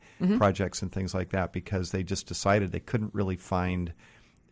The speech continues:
Speaker 2: something else better that they liked
Speaker 1: You
Speaker 2: given
Speaker 1: know,
Speaker 2: the price.
Speaker 1: that mimics two thousand six
Speaker 2: Mm-hmm. It does.
Speaker 1: for
Speaker 2: Yeah.
Speaker 1: a lot of people here.
Speaker 2: Yeah,
Speaker 1: And I
Speaker 2: absolutely.
Speaker 1: will tell you, uh, I know we're not gonna have enough time to get through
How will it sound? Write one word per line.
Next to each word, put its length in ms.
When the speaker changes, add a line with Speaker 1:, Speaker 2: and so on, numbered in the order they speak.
Speaker 2:
something 460
else 220
better 360
that 200
they 100
liked 400
Speaker 1:
You 60
Speaker 2:
given 160
Speaker 1:
know, 80
Speaker 2:
the 40
price. 280
Speaker 1:
that 280
mimics 600
two 180
thousand 400
six 640
Speaker 2:
Mm-hmm. 300
It 80
does. 380
Speaker 1:
for 300
Speaker 2:
Yeah. 100
Speaker 1:
a 20
lot 200
of 60
people 260
here. 220
Speaker 2:
Yeah, 140
Speaker 1:
And 80
I 40
Speaker 2:
absolutely. 260
Speaker 1:
will 160
tell 220
you, 340
uh, 240
I 80
know 140
we're 80
not 160
gonna 160
have 140
enough 180
time 180
to 80
get 140
through 340